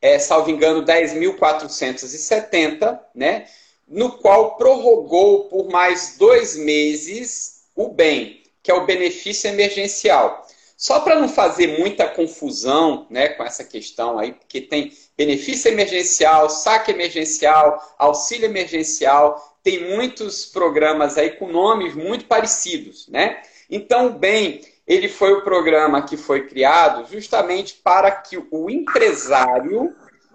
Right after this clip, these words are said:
pudesse fazer ou redução da jornada de trabalho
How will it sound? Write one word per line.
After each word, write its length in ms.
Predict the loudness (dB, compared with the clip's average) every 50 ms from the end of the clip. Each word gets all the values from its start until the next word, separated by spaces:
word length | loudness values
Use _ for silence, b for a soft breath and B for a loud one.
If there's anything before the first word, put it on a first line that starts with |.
| _ _ -8
pudesse 680 | -6 -6 -4 0 2 4 6 6 4 2 -2 -10 -10 -8
fazer 540 | -6 -2 0 2 2 2 0 -2 -2 -4 -4 -6 -6 -4 0 4
ou 240 | 4 4 4 2
redução 960 | -6 -4 -6 -6 -6 -6 -12 -14 -14 -12 -6 0 2 2 2 2 0 -2 -8 -14 _ _ _ _ _ _ _ _ 2
da 140 | 2 2 4
jornada 540 | 4 2 2 2 2 2 2 2 4 2 0
de 120 | -2 -2
trabalho 720 | -4 0 0 0 2 2 4 4 4 4 2 0 -2 -6